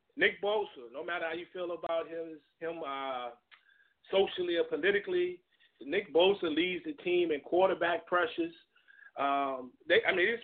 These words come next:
played really, really well, man. So I take my hat off to 'em. Um, 'cause they could have folded with everything that's going on around them and all the noise and, and, and some of their best players being missed. But this game today, they got their hands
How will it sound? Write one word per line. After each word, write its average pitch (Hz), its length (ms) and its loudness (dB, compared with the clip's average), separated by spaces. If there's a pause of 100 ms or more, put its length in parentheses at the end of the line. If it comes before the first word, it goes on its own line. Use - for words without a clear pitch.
played 220 300 0
really, 208 180 -2
really 202 260 -2
well, 185 320 -2
man. 131 260 -8 (100)
So 135 300 -4 (360)
I 160 120 4
take 196 200 -2
my 175 120 0
hat 170 200 4
off 165 220 2 (120)
to 190 60 -2
'em. 156 280 2 (580)
Um, 127 480 4 (540)
'cause 156 100 -2
they 196 100 6
could 233 160 4
have 202 120 -6
folded 185 340 -6
with 147 100 -10
everything 151 420 -10
that's 139 140 -20
going 151 200 -10
on 147 120 -8
around 143 340 -8
them 131 100 -12
and 131 80 -18
all 139 180 -12
the 135 140 -20
noise 135 500 -12
and, 127 100 -14
and, 123 220 -8
and 123 260 -6
some 147 120 -14
of 131 40 -6
their 120 160 2
best 135 240 2
players 139 320 0
being 123 240 -8
missed. 117 200 -10 (500)
But 156 400 4
this 196 240 -2
game 196 240 -6
today, 165 240 -8
they 196 100 -6
got 175 200 -8
their 151 120 -10
hands 143 340 -12